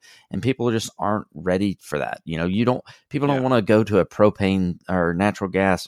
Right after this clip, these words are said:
Speaker 1: refrigerator that's half the size of their current electric fridge, you know, stuff like that.
Speaker 2: Yeah. No, I, I mean, some people put in the, uh, wood gas fires in along with generators too, but
Speaker 1: Well,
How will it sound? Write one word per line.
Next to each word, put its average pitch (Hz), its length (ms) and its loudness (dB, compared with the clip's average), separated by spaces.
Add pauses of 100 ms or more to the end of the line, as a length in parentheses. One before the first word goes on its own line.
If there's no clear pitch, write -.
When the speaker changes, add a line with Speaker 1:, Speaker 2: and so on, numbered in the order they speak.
Speaker 1:
refrigerator 87 840 -2 (380)
that's 92 440 0
half 92 320 0
the 95 80 -2
size 92 260 2
of 87 80 0
their 85 120 0
current 92 280 -2
electric 85 380 -6
fridge, - 420 -10 (220)
you 87 120 -6
know, 80 200 -6 (560)
stuff - 240 -2
like 76 100 -6
that. 50 200 -12 (880)
Speaker 2:
Yeah. 196 220 2 (260)
No, 202 180 2
I, 170 420 2
I - 40 0
mean, 135 200 0
some - 200 -4
people 123 240 -8
put 123 220 -2
in 117 200 0
the, 98 320 -6
uh, 95 120 -4
wood 113 360 -8
gas 117 260 -4
fires 98 460 -10
in 101 280 -12 (220)
along 98 260 -10
with 87 120 -14
generators 92 560 -12
too, 92 280 -14 (100)
but - 120 -18 (720)
Speaker 1:
Well, 147 240 -4